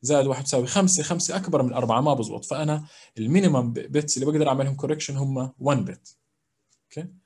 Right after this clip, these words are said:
ف this code guarantees the detection of three errors. S تساوي ثلاثة، لأنه معادلة الديتكشن تساوي S زائد واحد.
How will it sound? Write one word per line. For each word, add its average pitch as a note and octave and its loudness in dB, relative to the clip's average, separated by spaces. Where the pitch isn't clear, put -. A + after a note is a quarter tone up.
ف - -4
this - 0
code F#3 2
guarantees D#3 2
the D3+ 2
detection C#3+ -4
of B2 -6
three E3+ 4
errors. C#3+ 0
S - -2
تساوي A2 0
ثلاثة، A#2+ -2
لأنه A#2+ -4
معادلة D3+ 4
الديتكشن C3+ -2
تساوي C3 0
S D3+ 0
زائد B2+ 2
واحد. - -8